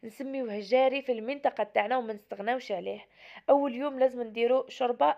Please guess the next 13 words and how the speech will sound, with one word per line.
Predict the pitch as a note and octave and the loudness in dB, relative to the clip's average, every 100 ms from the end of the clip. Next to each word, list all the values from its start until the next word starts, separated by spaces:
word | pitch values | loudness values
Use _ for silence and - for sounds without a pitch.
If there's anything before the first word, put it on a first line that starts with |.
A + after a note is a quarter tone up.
| - | -2
فريك. | - F#3+ G3+ _ _ - - - _ - | -10 -10 -10 _ _ -20 -20 -20 _ 4
لهنا | E4+ F4 E4 D#4+ | 6 6 6 6
راح | D#4 - | 4 2
نبدا | B3+ G#3+ B3 B3 | -6 2 4 4
ندير | G3+ G3 G3 | 0 -4 -4
الزيت، | F#3 F3+ G3 B3 - _ _ - - _ G#3 | -4 -10 -6 -6 -8 _ _ -20 -20 _ -10
نحط | G#3 D#4+ E4+ | -4 -2 -2
اللحم | D#4+ C4 C4+ B3+ A3 | -2 0 0 -4 -8
تاعي، | G#3+ G3+ F#3+ G#3+ | 0 2 2 -2
يعني | G3 G3 | -4 -6
درت | F#3 A3 | -6 -6
لهنايا | A3 G3+ G3+ G3 | -8 -6 -2 0
اللحم | F#3+ - A3 | 0 -2 -4